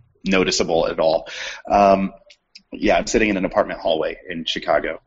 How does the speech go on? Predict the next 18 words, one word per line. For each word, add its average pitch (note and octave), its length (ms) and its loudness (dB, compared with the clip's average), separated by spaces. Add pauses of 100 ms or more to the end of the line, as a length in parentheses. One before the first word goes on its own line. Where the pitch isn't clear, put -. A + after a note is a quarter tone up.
because E2+ 600 -2
that F2 140 2
is E2+ 180 -4
what E2 240 -2 (340)
things A2 200 0
have - 100 -6
come E2+ 220 -2
to E2+ 180 0
right E2 200 0
now. D#2+ 260 -2 (440)
Um, G2 540 2 (1160)
I A#2+ 100 2
went C3+ 220 2
out C3 200 4
looking A2 380 -6
for G2 640 -4
the G2+ 220 -8
s-, - 260 -6